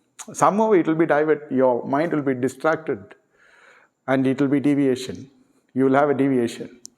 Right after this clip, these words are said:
ஆமா, அது உங்களை திசை திருப்பிடும். வேதத்தை தியானிக்க முடியாது.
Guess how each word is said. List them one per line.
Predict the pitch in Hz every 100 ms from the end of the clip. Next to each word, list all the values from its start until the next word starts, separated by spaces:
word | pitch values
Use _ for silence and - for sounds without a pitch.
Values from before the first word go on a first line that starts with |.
| _ _ _ _ _ _ _ _ _ _ _ _ _ _ _ _ _ _ - _ _ -
ஆமா, | 156 170 107
அது | 90 - 131
உங்களை | 139 135
திசை | 143 139
திருப்பிடும். | 180 156 123 101 82 - _ _ _ _ _ _ _ _
வேதத்தை | 123 135 160 147 139
தியானிக்க | 135 147 139
முடியாது. | 123 107 104 -